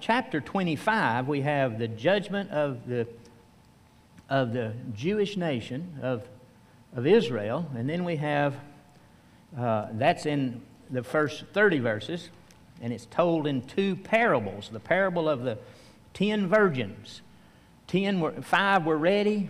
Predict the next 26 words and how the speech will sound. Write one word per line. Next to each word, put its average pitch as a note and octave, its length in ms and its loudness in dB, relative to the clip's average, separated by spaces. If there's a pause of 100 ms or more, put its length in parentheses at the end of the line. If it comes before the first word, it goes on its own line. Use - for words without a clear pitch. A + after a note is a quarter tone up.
five E3 300 0
were D#3 100 0
not F#3 260 0
ready. G#2 280 -4
The A2 120 -6
ones D#3 220 -2
that B2+ 80 -2
were C#3+ 100 -2
not F#3+ 280 0
ready C3+ 240 -2
didn't C#3 240 -4
have D3 200 0
any C3+ 160 -2
oil. D3 360 2
They A#2 120 -2
didn't, B2+ 320 -6
that's B2 200 -6
a A2 40 -12
symbol C#3 380 -6
of B2 80 -4
the B2 100 -2
Holy C#3+ 300 0
Spirit. D#3 440 -4
They A#2 120 -4
were A#2 140 -4
not B2+ 240 -4